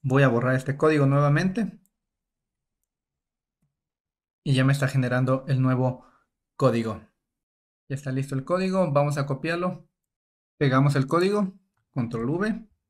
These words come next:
Run. Y listo. Vemos que ya tenemos, eh, las coordenadas de longitud y latitud.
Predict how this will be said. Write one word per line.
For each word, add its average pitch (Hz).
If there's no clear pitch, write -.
Run. 139
Y 165
listo. 131
Vemos 151
que 156
ya 147
tenemos, 143
eh, 131
las 117
coordenadas 127
de 113
longitud 143
y 165
latitud. 139